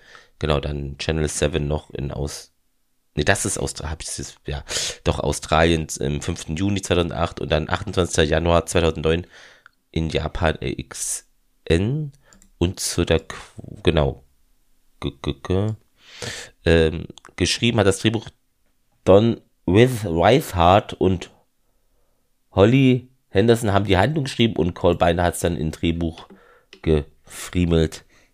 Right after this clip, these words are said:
Regie William Roaring. Quote null Komma sechs eins Millionen, sechs Komma eins Prozent.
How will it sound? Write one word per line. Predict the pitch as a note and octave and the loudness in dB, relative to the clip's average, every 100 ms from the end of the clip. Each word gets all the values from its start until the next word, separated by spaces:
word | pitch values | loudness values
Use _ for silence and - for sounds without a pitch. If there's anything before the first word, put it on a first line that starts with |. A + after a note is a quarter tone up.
| _ | _
Regie | D#2 D2+ F#2 F2+ | -4 -2 -2 -2
William | E2+ D#2 D2+ | 0 0 -2
Roaring. | D2+ D#2 D#2 D#2+ D#2+ - _ _ _ _ _ _ _ _ | -2 -2 -2 -4 -6 -14 _ _ _ _ _ _ _ _
Quote | - F2 F#2 F2+ | -4 0 2 4
null | F#2+ | 2
Komma | - F#2 | 0 0
sechs | E2+ E2 - | 0 0 -2
eins | E2 - | -4 -2
Millionen, | D#2 D#2+ E2 | 0 0 0
sechs | E2 - | -2 -6
Komma | - D#2 | -6 -6
eins | - D2 - | -4 -6 -6
Prozent. | - - D2 - - D#2+ C#2 - - - | -8 -10 -8 -10 -8 -8 -8 -14 -20 -20